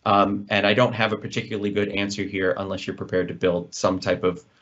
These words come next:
custom solution or some layer on top of it where the navigation has a different label that you're managing as a separate process than just taking it straight from the term store.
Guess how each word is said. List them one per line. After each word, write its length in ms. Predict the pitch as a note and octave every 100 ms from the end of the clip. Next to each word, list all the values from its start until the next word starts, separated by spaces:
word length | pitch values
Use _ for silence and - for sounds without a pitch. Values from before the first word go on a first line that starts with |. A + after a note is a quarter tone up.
| _ -
custom 320 | A2+ - G#2
solution 500 | - G2+ G2 - F#2
or 140 | F#2+
some 240 | F#2+ G2 F#2
layer 360 | F#2 F#2 F2 F2
on 180 | F2
top 280 | F#2 F#2 F2+
of 100 | F2+
it 180 | E2+ -
where 440 | G2+ F#2 F2+ F2 - - _ -
the 100 | G#2+
navigation 640 | G#2 G#2 G2 G#2 G2+ G2+
has 180 | G2 F#2+
a 40 | G2
different 320 | - F#2+ F#2+
label 400 | F#2+ G2 F#2 F2+
that 180 | F#2+ F#2
you're 380 | F#2+ F#2 F2 -
managing 840 | F#2+ F#2 F#2+ G2 F#2+ F2+ F2 - - _ -
as 140 | F#2+
a 80 | F2+
separate 360 | - G2+ F2+ -
process 500 | G2 F2+ - E2+ -
than 220 | G2+ F#2+
just 220 | - -
taking 280 | - F2+ F2
it 120 | -
straight 280 | - D#2+ -
from 180 | E2 -
the 80 | -
term 260 | F2 F2
store. 340 | - - -